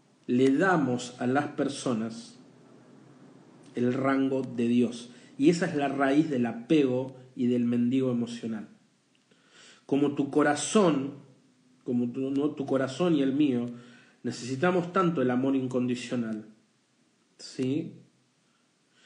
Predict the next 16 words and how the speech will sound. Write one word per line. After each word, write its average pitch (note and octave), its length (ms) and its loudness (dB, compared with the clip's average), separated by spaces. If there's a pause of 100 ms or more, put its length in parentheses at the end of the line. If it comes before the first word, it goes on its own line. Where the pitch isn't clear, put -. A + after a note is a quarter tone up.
(160)
Cuando C3+ 220 2
nosotros F3+ 240 4
no F#3+ 180 4
conocemos E3 640 2
a C3 80 0
Dios, C#3 260 2
no C#3 100 -2
tenemos D3 340 -2
una C3+ 100 -2
experiencia B2+ 840 -2 (500)
real, B2 840 0 (240)
mística A#2+ 600 -2
del A#2 160 2
amor B2+ 300 0
de C3 160 0
Dios, A2+ 380 -2